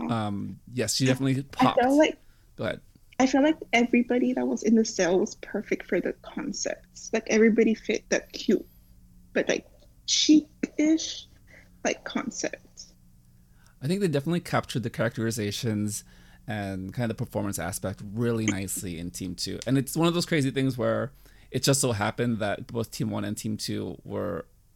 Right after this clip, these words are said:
Speaker 1: excellent, were, you know, set the bar very high.
Speaker 2: Mm-hmm.
Speaker 1: So, you know,
Speaker 2: I,
Speaker 1: kind of
Speaker 2: I
Speaker 1: s-,
Speaker 2: wanna give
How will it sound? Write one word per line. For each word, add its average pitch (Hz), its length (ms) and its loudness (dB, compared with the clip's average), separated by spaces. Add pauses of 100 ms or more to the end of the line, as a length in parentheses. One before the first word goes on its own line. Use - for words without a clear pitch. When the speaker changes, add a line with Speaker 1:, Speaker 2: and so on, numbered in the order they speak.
(180)
Speaker 1:
excellent, 113 500 -4 (100)
were, 92 400 -4 (420)
you 110 80 -6
know, 107 80 -4
set - 320 -4
the 127 100 0
bar 107 220 0
very 104 420 -2
high. 240 540 4
Speaker 2:
Mm-hmm. - 280 -10
Speaker 1:
So, 101 480 -4 (680)
you - 60 -2
know, 113 160 -2
Speaker 2:
I, 247 80 4
Speaker 1:
kind 254 200 4
of 240 60 4
Speaker 2:
I 262 40 6
Speaker 1:
s-, 262 60 6
Speaker 2:
wanna 269 160 8
give 311 180 4